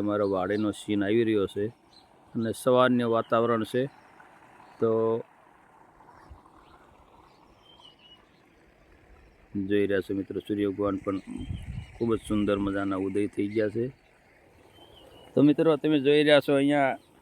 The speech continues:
જે અમારો મગફળી હતી એ અત્યારે કાઢી નાખવામાં આવી છે અને ત્યાર પછી જીરું વાવવામાં આવ્યું છે અને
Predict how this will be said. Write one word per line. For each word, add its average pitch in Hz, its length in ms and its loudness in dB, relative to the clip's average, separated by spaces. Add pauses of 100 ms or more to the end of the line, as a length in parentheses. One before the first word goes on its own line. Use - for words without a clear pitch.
(640)
જે 139 100 4 (140)
અમારો 147 260 2 (100)
મગફળી 151 520 -2
હતી 156 260 -4 (120)
એ - 20 0 (560)
અત્યારે 143 460 -2
કાઢી 120 280 0
નાખવામાં 151 400 0
આવી 160 220 -2
છે 160 100 2 (580)
અને 123 200 -8
ત્યાર 139 280 2
પછી 151 680 2 (300)
જીરું 151 360 4
વાવવામાં 139 460 4
આવ્યું 117 260 -4
છે 143 100 2 (640)
અને 120 120 -4